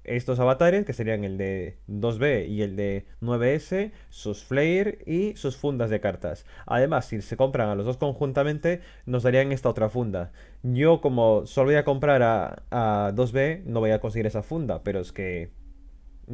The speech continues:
por una funda, cuando voy a tener la funda de ella, pues tampoco es que me importe mucho, la verdad. Y aquí viene lo importante, lo que podemos recibir todos los jugadores, que sería, en el día uno tenemos aquí, eh, que conseguimos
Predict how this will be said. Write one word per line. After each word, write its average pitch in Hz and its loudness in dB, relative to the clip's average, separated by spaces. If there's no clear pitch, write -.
por 123 2
una 151 4
funda, 151 0
cuando 107 2
voy 117 2
a 127 -8
tener 143 0
la 104 0
funda 123 -2
de 120 4
ella, 139 2
pues 104 -6
tampoco 117 -4
es - -14
que - -2
me 117 -2
importe 110 -2
mucho, 117 -2
la 95 -2
verdad. 95 -4
Y 233 0
aquí 147 2
viene 190 4
lo 143 2
importante, 110 0
lo 117 0
que 139 -4
podemos 175 2
recibir 156 -2
todos 165 2
los 120 0
jugadores, 107 0
que - -8
sería, 107 0
en 117 -6
el 127 -2
día 180 4
uno 208 0
tenemos 127 -2
aquí, 156 -4
eh, 107 -2
que 107 -2
conseguimos 110 -4